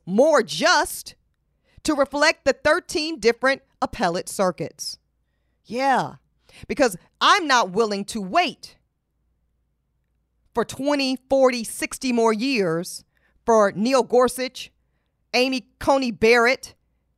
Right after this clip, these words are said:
and Brett Kavanaugh to die off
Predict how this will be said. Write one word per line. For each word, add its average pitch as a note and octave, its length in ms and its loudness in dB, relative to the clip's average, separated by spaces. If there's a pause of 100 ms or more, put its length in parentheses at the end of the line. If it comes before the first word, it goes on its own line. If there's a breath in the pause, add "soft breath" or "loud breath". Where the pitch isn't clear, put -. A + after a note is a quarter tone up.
(840)
and A#3 140 -2
Brett B3+ 280 0
Kavanaugh G#3+ 640 0 (600)
to - 100 0
die C#4 300 4
off C4+ 500 2